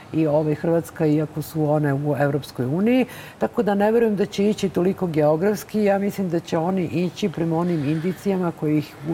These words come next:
upućuju na najvišu korumpiranost. Oni su, a, za alternativnu televiziju, a, našli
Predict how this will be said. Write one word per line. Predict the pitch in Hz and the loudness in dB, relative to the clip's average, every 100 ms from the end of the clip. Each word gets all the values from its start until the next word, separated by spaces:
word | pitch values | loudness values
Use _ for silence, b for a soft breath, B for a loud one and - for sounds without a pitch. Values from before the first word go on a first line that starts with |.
| 151 | -4
upućuju | - 175 185 - 208 190 175 B B B - | -4 -6 -4 -2 2 2 0 B B B -6
na | 170 170 170 165 | -2 2 2 2
najvišu | 160 190 190 170 - 180 165 - | 2 0 0 0 -2 -2 -2 0
korumpiranost. | 165 151 135 147 120 127 - | 0 0 0 -2 0 -4 -4
Oni | 165 202 | -2 -2
su, | - 185 180 170 147 | -2 -4 0 0 0
a, | 151 165 160 151 156 | 0 0 0 -2 -6
za | 175 151 170 | -4 2 2
alternativnu | 185 180 170 170 160 170 147 165 165 | 2 -2 -4 -2 -4 -4 -6 -4 -4
televiziju, | 147 160 151 151 202 147 139 185 190 B B B | -2 0 0 2 0 0 2 2 0 B B B
a, | - 160 | -2 0
našli | 170 196 - | 0 -2 -2